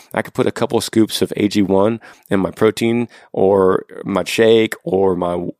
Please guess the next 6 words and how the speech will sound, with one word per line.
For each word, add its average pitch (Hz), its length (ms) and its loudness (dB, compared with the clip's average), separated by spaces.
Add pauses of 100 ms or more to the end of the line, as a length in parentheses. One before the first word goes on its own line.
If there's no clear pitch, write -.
(160)
glass 107 320 0
of 107 100 0
water. 113 560 4 (340)
And 92 460 0
it's - 320 -8 (260)
really, 95 460 2